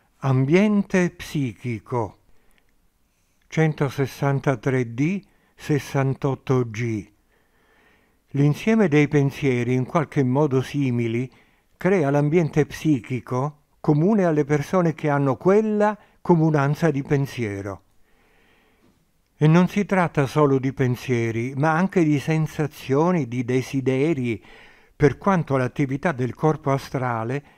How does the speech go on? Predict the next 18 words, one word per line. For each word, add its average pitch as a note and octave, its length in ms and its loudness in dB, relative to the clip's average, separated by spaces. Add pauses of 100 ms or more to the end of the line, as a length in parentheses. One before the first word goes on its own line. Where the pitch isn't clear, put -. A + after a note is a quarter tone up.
(120)
concorre D3+ 720 0
a A#2 60 -4
formare E3+ 840 -2 (280)
l'ambiente C#3+ 840 0
psichico. - 960 -10 (1200)
Sono D#3+ 260 0
dunque D#3+ 360 0
tanti B2+ 720 0 (100)
gli C3+ 220 -2
ambienti C#3 600 0
psichici, A2 1040 -6
secondo D#3+ 500 2
vari F#3 380 0
livelli. G#2+ 760 -2 (1200)
Ognuno E3+ 460 4
si D#3+ 180 -4
trova C3+ 400 0
automaticamente D#3 1700 2